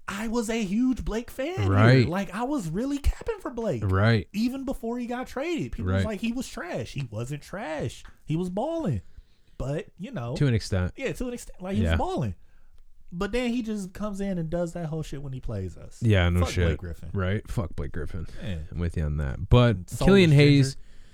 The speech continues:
Speaker 2: he's got, like, similarities in, I, I relate it to, like, how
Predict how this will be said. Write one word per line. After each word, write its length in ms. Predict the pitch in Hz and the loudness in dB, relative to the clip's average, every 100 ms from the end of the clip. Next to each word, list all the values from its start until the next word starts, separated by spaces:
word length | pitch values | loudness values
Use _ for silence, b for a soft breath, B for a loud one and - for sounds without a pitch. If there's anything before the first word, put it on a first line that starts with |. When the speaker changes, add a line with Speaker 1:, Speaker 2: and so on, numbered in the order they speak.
| b b | b b
Speaker 2:
he's 300 | - 202 185 | 4 4 6
got, 340 | 190 180 127 | 6 6 4
like, 220 | 135 113 - | 4 4 2
similarities 800 | 156 143 123 117 113 110 101 | 2 4 6 6 6 4 2
in, 420 | 101 110 104 98 - - - - - - - - - - - - - - | 2 2 2 0 -4 -12 -14 -16 -18 -20 -20 -20 -20 -20 -20 -20 -20 -10
I, 220 | - 139 | 0 2
I 160 | 113 139 | 2 2
relate 380 | 151 131 123 120 | 2 4 6 6
it 80 | 113 | 4
to, 100 | 123 | 2
like, 220 | 113 98 | 2 2
how 400 | 101 113 113 | 2 4 4